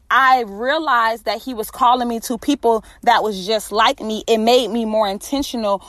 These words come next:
with paying attention to what worked when it came to strengthening my relationship with God. So why is your ministry needed?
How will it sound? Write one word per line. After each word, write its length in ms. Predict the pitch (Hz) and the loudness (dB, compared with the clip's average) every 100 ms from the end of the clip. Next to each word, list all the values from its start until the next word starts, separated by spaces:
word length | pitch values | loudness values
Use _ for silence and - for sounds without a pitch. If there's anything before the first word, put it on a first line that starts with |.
| - | -6
with 180 | 214 - | -2 -2
paying 340 | - 262 262 247 | -2 -4 -2 -4
attention 480 | 220 - 262 226 226 | -6 -6 -6 -8 -6
to 160 | 214 | -6
what 320 | 190 226 - | 0 2 2
worked 440 | 180 196 247 - _ _ - - | -2 0 0 -2 _ _ -20 -4
when 180 | 247 247 | -2 -2
it 100 | - | -2
came 240 | 240 233 | -4 -4
to 140 | - 220 | -4 -8
strengthening 520 | - 233 240 220 202 | -6 -6 -6 -6 -2
my 160 | 196 | -2
relationship 800 | 196 185 190 247 208 - 196 - - - - | 0 -2 -2 -4 -10 -8 -6 -6 -8 -20 -4
with 220 | 208 175 | -4 0
God. 380 | 185 214 87 - _ _ _ _ _ _ _ _ _ _ _ _ _ _ _ - | 2 4 2 -2 _ _ _ _ _ _ _ _ _ _ _ _ _ _ _ -6
So 240 | - 247 | 2 4
why 300 | 233 226 262 | 4 2 2
is 240 | 285 208 | 0 -4
your 120 | 247 247 | -4 -4
ministry 480 | 240 233 - 220 | -4 -6 -8 -8
needed? 360 | 220 226 160 | -6 -6 -6